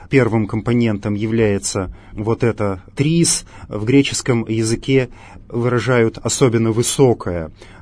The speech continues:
проявление качества. И то же самое обозначают церковнославянские кальки с этих слов. Треблаженный, в высшей степени блаженный, треокаянный, очень несчастный, крайне несчастный.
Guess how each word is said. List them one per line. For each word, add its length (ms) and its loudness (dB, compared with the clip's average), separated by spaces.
проявление 800 2
качества. 760 -2
И 100 -2
то 220 4
же 100 0
самое 540 2
обозначают 840 0
церковнославянские 1040 0
кальки 480 -2
с 120 -6
этих 300 -6
слов. 460 -6
Треблаженный, 1080 4
в 100 -4
высшей 380 0
степени 480 0
блаженный, 800 -2
треокаянный, 1120 0
очень 420 4
несчастный, 800 -2
крайне 720 0
несчастный. 920 -4